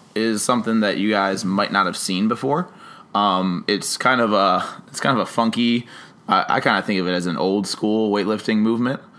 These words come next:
um, one that's not too common nowadays, but what it is basically is you put your hands together and then pull your hands up towards your chest. And when you do that, your elbows sit down along your ribs. Well, a barbell is gonna go in your elbows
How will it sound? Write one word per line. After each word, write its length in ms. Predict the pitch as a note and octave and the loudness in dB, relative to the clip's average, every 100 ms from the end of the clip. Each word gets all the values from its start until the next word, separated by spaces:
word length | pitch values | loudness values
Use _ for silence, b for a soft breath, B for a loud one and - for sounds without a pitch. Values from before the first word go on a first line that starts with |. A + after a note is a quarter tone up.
| B B | B B
um, 240 | - F2+ F#2+ | -6 -4 0
one 160 | G#2+ | 0
that's 140 | G2+ G2 | 0 2
not 200 | C3 - | 2 2
too 140 | B2+ | -2
common 400 | G#2+ A2 G2+ G2+ | 2 2 2 0
nowadays, 580 | G2 F#2+ F2+ F2 C3+ C3+ | 0 0 0 0 -2 -4
but 420 | F#2 G#2 G2 - B B B B - | 0 0 0 -4 B B B B 0
what 140 | F3+ | 2
it 60 | D#3+ | 4
is 200 | D3 A2 | 2 2
basically 600 | A#2+ A2 - A#2+ C#3+ - | 0 0 -2 0 0 0
is 420 | G2+ G#2+ G#2 G2 | 0 2 0 0
you 420 | A2+ A#2 A2 G#2 - - | 0 2 2 0 -4 -4
put 120 | E3 | 0
your 100 | C#3 | 0
hands 280 | B2 A#2+ A#2 | 0 -2 -2
together 520 | G#2+ G#2 G#2 D#3 D#3 - | -2 0 0 -2 -4 -4
and 240 | G2 G#2 | -2 2
then 340 | G2+ G2 G2 F#2+ - | 2 0 -2 -4 -6
pull 220 | - C#3+ | -2 0
your 240 | C3 B2 A2+ | 2 2 0
hands 280 | A2 A2 G#2+ | 0 0 0
up 140 | - | -2
towards 260 | - G#2+ - | -2 -4 -4
your 80 | G#2+ | -6
chest. 520 | - E2+ - - - B B B | -2 -2 -2 -8 -14 B B B
And 240 | F#2+ F#2+ - | -4 -4 -4
when 200 | A2 C3 | -2 -2
you 80 | A2+ | 0
do 140 | - D#3 | 2 2
that, 340 | F#2 G#2+ - | 2 2 0
your 140 | A2 | 0
elbows 440 | - D3 C3 B2 A2+ | 2 2 2 0 -2
sit 260 | - A2 | -2 -2
down 360 | A2 G2 G#2 B2 | 0 2 2 0
along 300 | A#2+ G#2+ G#2+ | 0 0 0
your 120 | F#2 | 0
ribs. 480 | F2+ G#2+ C#3+ E3+ - - B B | 0 0 0 -2 -6 -12 B B
Well, 400 | G#2 G#2+ G2+ - | 0 2 2 -2
a 80 | - | -4
barbell 800 | G2 G2+ D#3 F3 A#2 G2 G#2 C3 - | -2 2 4 4 2 2 2 0 -4
is 140 | G#2 | -4
gonna 180 | A2+ G#2 | -2 2
go 360 | A2 G#2 G2 - | 2 2 0 -2
in 260 | C3+ D3 | -2 0
your 220 | C#3 C3 F#2+ | 2 2 2
elbows 720 | A#2 A#2+ F#2 E2 D2 - | 2 2 0 -2 -2 -6